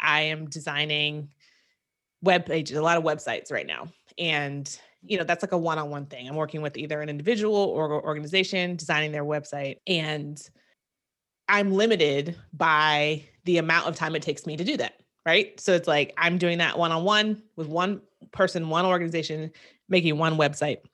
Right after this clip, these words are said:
And so that limits my time and my earning potential, right?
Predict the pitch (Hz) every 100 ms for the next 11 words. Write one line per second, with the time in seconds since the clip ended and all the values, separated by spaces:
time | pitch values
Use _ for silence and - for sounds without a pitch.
0 | _ _ _ _ _ _ _ - 185 180
1 | 180 180 156 151 156 - - - 175 190
2 | 196 - - - - _ 170 185 214 175
3 | 151 - - - - - - 165 156 151
4 | 147 147 147 143 - - 175 175 190 220
5 | 220 165 165 147 156 160 208 220 247 247
6 | 254 269 262 269 - 233 247